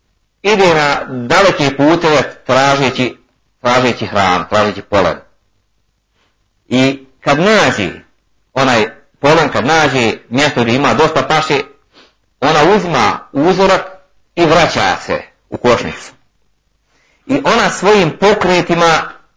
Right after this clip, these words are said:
obavijesti druge pčele. I kolika je temperatura na putu i tamo, i koliko je dalek put,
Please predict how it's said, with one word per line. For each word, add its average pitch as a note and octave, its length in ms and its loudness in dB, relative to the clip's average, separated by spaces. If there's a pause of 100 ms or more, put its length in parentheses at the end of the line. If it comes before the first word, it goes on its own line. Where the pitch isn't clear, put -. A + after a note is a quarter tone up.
(560)
obavijesti D#3 1160 0
druge C#3+ 440 2
pčele. C#3 320 2 (1080)
I - 60 -20
kolika D#3 320 0
je B2+ 100 2
temperatura C3+ 880 0 (140)
na C3 180 -4
putu C#3+ 460 0
i - 80 -4
tamo, D3 480 0 (460)
i A#2+ 100 -4
koliko C#3+ 320 -2
je C3 80 4
dalek C#3 340 0
put, D#3 360 0